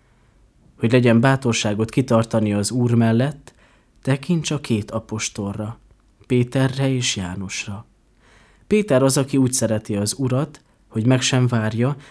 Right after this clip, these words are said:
míg a bárka partot ér, hanem a vízbe ugrik és siet Jézushoz. A tisztuló szeretet példaképe,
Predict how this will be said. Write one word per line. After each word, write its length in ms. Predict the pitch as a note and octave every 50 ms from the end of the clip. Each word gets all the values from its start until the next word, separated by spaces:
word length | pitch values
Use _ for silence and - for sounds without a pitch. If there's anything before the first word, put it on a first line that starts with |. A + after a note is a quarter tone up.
| -
míg 220 | - C3+ C#3 C3 C#3
a 80 | C3+
bárka 380 | C#3 C#3+ C3+ C3 B2 - - G#2
partot 520 | - - B2+ B2+ B2 - - B2 B2 -
ér, 280 | C3 B2+ C3+ C#3+ D3 C#3+ - _ _ _ _ _ _ _ -
hanem 320 | - C3 A2+ A2+ G#2+ G2+
a 80 | G2+ G#2
vízbe 460 | A#2 C#3+ D#3+ D#3 D3 D3 D3+ C#3 C#3
ugrik 340 | C#3 C#3 D3 D3+ C#3+ - -
és 200 | C3 B2 - -
siet 380 | - A#2 G2+ G2+ G2+ G#2 -
Jézushoz. 760 | - G#2+ G#2 G#2 G2+ G2+ G#2+ - - - A2 G2+ G2 - - - - - - - _ _ - - - _ - - - - - -
A 100 | - A#2
tisztuló 500 | - D3+ C#3+ - - - A2+ A2+ A2 A2
szeretet 560 | - - - C3+ B2+ B2 A#2+ B2 B2 A#2 -
példaképe, 840 | - - B2+ A#2+ A#2 A2+ A#2 A2+ - - B2 A#2+ A#2 - C3+ C3+